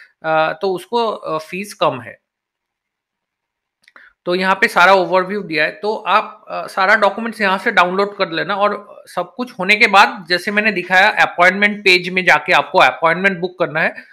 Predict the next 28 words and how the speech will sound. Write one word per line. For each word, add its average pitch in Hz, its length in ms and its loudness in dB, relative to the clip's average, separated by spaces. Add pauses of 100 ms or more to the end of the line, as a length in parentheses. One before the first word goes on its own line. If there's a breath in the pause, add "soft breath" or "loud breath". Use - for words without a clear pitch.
(280 loud breath)
और 170 140 4
उसके 202 280 -4
बाद 214 200 6
process 233 540 -2
बहुत 180 300 2
ही 185 60 0
easy 113 340 -6
है। 104 120 -14 (720)
तो 147 360 -4 (220)
appointment, 165 560 0 (140)
सारा 156 320 2
डॉक्यूमेंट 170 420 -2
जब 156 220 0
आप 170 160 0
लेके 156 260 2
जाएंगे, 180 360 2
और 165 280 4
वीएफएस 214 680 -2 (120)
के 202 120 0
जो 202 400 -4
employees 180 460 0
है 220 60 0
वो 208 60 0
बहुत 160 320 -6
ही 220 60 2
हेल्पफुल 170 500 -2
है, 185 60 0 (460 loud breath)
अ, 151 340 2